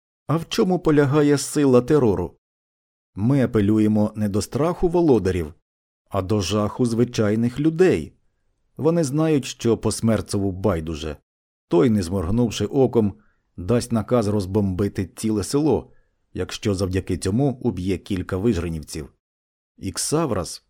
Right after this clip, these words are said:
потребує таких образків, потребує крові невинних дітей російського народу. Для російських матерів, для матерів і батьків в усьому світі.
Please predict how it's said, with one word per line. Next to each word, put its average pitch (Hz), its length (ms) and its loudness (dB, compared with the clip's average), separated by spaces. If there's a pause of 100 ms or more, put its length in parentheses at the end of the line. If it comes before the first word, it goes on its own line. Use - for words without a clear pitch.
(120)
потребує 151 640 0
таких - 500 -6
образків, 87 720 -6 (560)
потребує 98 520 2
крові 139 380 0
невинних 127 500 2
дітей 120 460 0
російського 104 720 -2
народу. 120 540 0 (720)
Для 147 260 2
російських 127 640 -2
матерів, 98 580 -2 (400)
для 135 240 0
матерів 120 440 0
і 110 60 0
батьків 104 560 -4 (120)
в 110 100 -6
усьому 110 400 0
світі. 123 480 -4